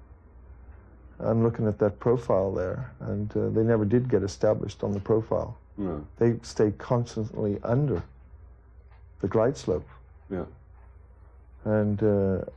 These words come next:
Speaker 1: I mean, any, any person that's, uh,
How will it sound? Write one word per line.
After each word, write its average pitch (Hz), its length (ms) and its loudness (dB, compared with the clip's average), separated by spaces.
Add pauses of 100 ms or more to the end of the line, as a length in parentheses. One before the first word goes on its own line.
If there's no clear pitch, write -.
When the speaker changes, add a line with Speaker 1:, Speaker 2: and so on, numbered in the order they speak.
(140)
Speaker 1:
I 110 100 -4
mean, 104 400 2 (800)
any, 113 380 2
any 113 220 2
person 117 520 0
that's, - 360 -6
uh, 101 140 0